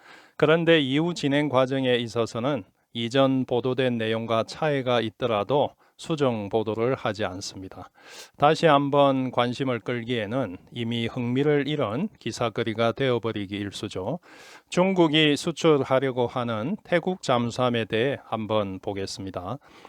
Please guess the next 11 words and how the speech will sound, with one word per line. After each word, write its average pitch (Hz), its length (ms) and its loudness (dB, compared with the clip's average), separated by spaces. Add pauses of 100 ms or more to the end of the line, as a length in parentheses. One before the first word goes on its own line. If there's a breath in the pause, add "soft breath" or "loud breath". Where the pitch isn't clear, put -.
(160 loud breath)
지난 139 640 4 (120)
이월 139 520 4
이십팔 135 560 -2
일 147 200 -4 (160)
태국 156 420 2
주요 139 360 4
일간지 120 760 -4 (280 soft breath)
방콕 147 600 2
포스트에는 123 800 -2 (420 soft breath)
태국 175 520 4
해군 156 480 0